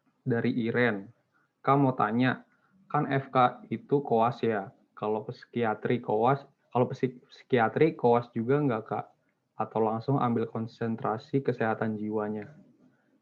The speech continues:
Dari yang aku cari-cari, psikiatri telah lulus kedokteran, lanjutin lagi empat tahun. Mungkin Kak Yohana bisa bantu jawab, Kak.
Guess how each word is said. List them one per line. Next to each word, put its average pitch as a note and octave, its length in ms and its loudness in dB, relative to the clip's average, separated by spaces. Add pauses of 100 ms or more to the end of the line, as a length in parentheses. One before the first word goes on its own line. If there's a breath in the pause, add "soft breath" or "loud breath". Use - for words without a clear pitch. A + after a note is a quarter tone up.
(140)
Dari A2+ 300 0
yang A#2 160 0
aku A#2 260 -2
cari-cari, A#2 720 2
psikiatri A#2+ 680 0
telah A#2 160 2
lulus A2+ 260 -2
kedokteran, B2 540 -2
lanjutin A2 340 -2
lagi A2 220 -2
empat B2 240 -2
tahun. G#2 400 -4 (880)
Mungkin C#3 240 0
Kak A#2 140 2
Yohana A2+ 320 2
bisa A#2 240 -2
bantu G#2+ 240 -4
jawab, G#2 320 -4
Kak. - 160 -2